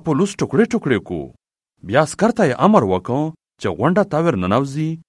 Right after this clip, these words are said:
او پولس په زور د یغې د منځ نه راوبوسي او نظامي کلي ته یې بوزي.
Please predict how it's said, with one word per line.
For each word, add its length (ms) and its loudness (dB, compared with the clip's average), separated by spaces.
او 80 0
پولس 400 4
په 140 4
زور 160 4
د 80 0
یغې 160 2
د 60 4
منځ 240 -2
نه 120 6
راوبوسي 600 0
او 100 0
نظامي 420 6
کلي 200 4
ته 180 2
یې 160 8
بوزي. 400 4